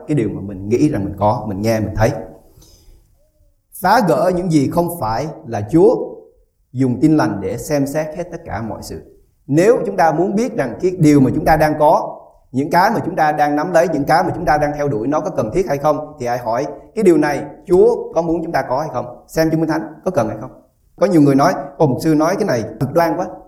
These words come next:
Nhưng cái đời sống của chúng ta nó đã vượt quá cái giai đoạn mà mình cứ thanh thản mình đi rồi. Bây giờ mình phải nghiêm khắc đối với nó thì mình mới chống cự được.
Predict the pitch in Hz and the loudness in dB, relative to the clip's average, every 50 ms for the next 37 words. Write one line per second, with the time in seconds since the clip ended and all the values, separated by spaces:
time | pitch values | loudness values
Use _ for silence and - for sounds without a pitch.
0 | _ _ _ _ _ _ _ _ _ _ _ _ _ _ 156 175 185 180 180 - | _ _ _ _ _ _ _ _ _ _ _ _ _ _ -2 0 0 0 -2 -4
1 | - - - 208 202 156 127 113 - - 175 180 202 160 143 160 160 160 165 - | -10 -2 0 2 4 4 4 2 0 0 -2 0 0 0 0 0 0 0 0 0
2 | 147 165 156 131 131 127 123 123 110 - - - 180 190 202 226 240 233 233 196 | 2 0 0 -2 -2 0 0 -2 -2 -4 -4 0 2 2 2 2 -2 -2 -2 0
3 | 185 160 143 131 123 - 123 123 120 113 107 110 - 202 214 - 170 160 151 - | 0 0 0 0 -4 -6 -6 -8 -8 -8 -8 -4 -2 -2 0 2 0 0 0 -2
4 | - - - 139 101 101 113 107 - - - - - _ _ _ _ _ _ _ | -4 -4 -4 -4 -4 -4 -4 -6 -6 -8 -14 -18 -20 _ _ _ _ _ _ _
5 | 175 160 160 151 143 - - - - - - - - - - - 160 160 165 175 | 0 2 2 4 2 2 0 -2 -6 -8 -10 -10 -12 -12 -12 -10 -6 -2 -2 -2
6 | 170 175 180 202 - 170 156 156 190 196 190 202 185 170 160 175 190 - - 131 | -2 -2 -4 -8 -10 -8 -2 -2 0 0 0 0 0 0 0 -2 -2 -4 -4 -4
7 | 113 110 98 101 117 - - 151 185 196 - 117 107 110 104 104 | -4 -4 -4 -6 -8 -6 -4 -4 -4 -6 -6 -8 -8 -8 -8 -10